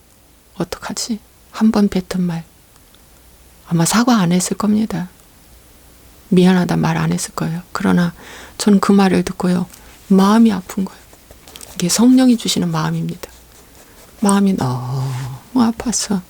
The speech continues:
이, 그, 그 말이 잊어먹지가 않는 거예요.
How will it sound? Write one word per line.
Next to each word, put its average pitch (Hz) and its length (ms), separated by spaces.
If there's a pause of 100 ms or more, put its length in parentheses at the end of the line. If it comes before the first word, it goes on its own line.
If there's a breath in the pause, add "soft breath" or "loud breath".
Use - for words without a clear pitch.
(1700)
이, 226 200 (120)
그, 254 560 (120)
그 254 640 (280)
말이 208 540 (300)
잊어먹지가 269 880
않는 208 240
거예요. - 160